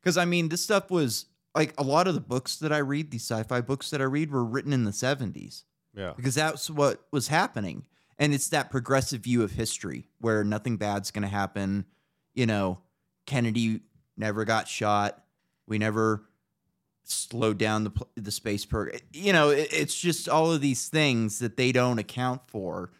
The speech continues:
Speaker 1: because things just keep getting better no matter what. But they don't all the time. Shit slows down. So, let's see.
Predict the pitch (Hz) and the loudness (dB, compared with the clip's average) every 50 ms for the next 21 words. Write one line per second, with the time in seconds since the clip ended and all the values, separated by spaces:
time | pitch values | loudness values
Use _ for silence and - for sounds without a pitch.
0 | _ _ _ _ - 135 123 - 127 113 107 107 104 104 98 - - - _ - | _ _ _ _ -6 -4 0 2 4 4 6 6 4 2 2 -2 -6 -8 _ -20
1 | _ _ _ _ _ _ _ _ _ - 135 123 120 120 - 117 113 - - - | _ _ _ _ _ _ _ _ _ 0 2 4 4 2 2 -2 -4 -6 -6 -6
2 | 131 113 90 - 120 113 104 104 104 95 107 101 101 98 98 95 95 98 101 98 | -8 -8 -6 -2 -2 -2 -2 -2 -4 -4 -4 -4 -2 -4 -4 -4 -4 -2 -2 -2
3 | 90 80 85 95 98 98 85 80 62 - - - _ _ _ _ - 127 127 123 | -2 -2 -4 -2 -2 -2 -2 -2 -6 -8 -12 -20 _ _ _ _ -2 0 0 0
4 | - - - _ - 80 - _ - 120 135 139 135 139 139 120 98 87 73 - | 0 -4 -14 _ -10 -10 -10 _ -10 -2 2 4 4 6 4 4 2 -2 -4 -6
5 | - - - - _ - 101 95 90 82 92 - 107 87 76 65 - - - _ | -12 -20 -20 -20 _ -6 -6 -6 -6 -8 -12 -14 -14 -14 -14 -14 -16 -18 -20 _
6 | _ - - 131 - - - - 120 113 107 101 - - 101 92 82 57 - - | _ -10 -10 -10 -10 -10 -12 -6 -4 -4 -4 -4 -6 -8 -8 -8 -8 -10 -12 -16
7 | _ _ _ _ _ _ _ _ _ _ _ _ _ _ - - 107 98 95 92 | _ _ _ _ _ _ _ _ _ _ _ _ _ _ -10 -6 -6 -4 -4 -6
8 | 92 95 _ _ _ _ _ _ _ _ _ 107 104 - - - - 95 87 76 | -8 -10 _ _ _ _ _ _ _ _ _ -14 -14 -14 -14 -20 -14 -12 -10 -10
9 | - | -10